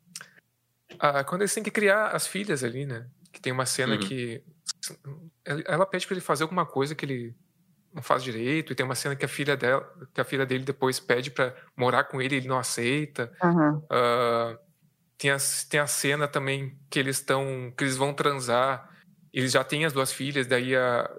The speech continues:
Speaker 1: a, a Mich-,
Speaker 2: Ah, essa
Speaker 1: a,
Speaker 2: cena é
Speaker 1: a
Speaker 2: incrível.
Speaker 1: Alma, é, a
Speaker 3: Maravilhosa.
Speaker 1: Alma diz pra ele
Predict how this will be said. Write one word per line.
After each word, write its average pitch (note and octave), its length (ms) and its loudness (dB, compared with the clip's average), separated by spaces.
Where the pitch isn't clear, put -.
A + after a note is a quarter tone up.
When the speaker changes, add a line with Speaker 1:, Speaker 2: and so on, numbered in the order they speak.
Speaker 1:
a, A#2+ 400 0
a B2+ 40 -2
Mich-, A#2+ 140 0
Speaker 2:
Ah, G2 120 8
essa A2+ 160 4
Speaker 1:
a, - 20 4
Speaker 2:
cena A#2+ 220 2
é B2 40 4
Speaker 1:
a - 40 4
Speaker 2:
incrível. B2 380 2
Speaker 1:
Alma, A2+ 140 -6
é, - 100 0
a C3+ 40 6
Speaker 3:
Maravilhosa. F#3+ 340 6
Speaker 1:
Alma A#2+ 100 4
diz B2+ 120 -6
pra C3 260 2
ele B2+ 280 -6